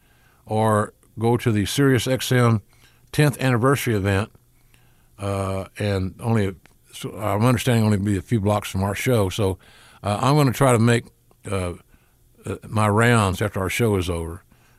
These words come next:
and, uh, especially at Sirius X M, uh, good friends, celebrating a milestone. I'd like to be a part of it. Good guys.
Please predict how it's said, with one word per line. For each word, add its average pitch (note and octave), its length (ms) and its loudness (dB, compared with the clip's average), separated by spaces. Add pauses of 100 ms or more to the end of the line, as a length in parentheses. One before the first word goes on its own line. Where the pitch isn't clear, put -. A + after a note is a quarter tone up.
and, F#2 260 -4
uh, F2+ 180 -6
especially G2+ 500 -4
at - 140 -10 (160)
Sirius G#2+ 360 -2
X G2+ 220 -4
M, F#2 300 -2 (640)
uh, E2+ 160 -10 (180)
good G2+ 220 -4
friends, F#2+ 440 -2 (440)
celebrating A2 500 2
a G2+ 40 2
milestone. G2+ 600 0
I'd F#2 80 -4
like G2 140 -6
to F2+ 80 -12
be G2 80 -4
a - 20 -10
part G2 300 -4
of D#2+ 160 -8
it. - 100 -16 (680)
Good G#2+ 160 -6
guys. F2+ 440 -8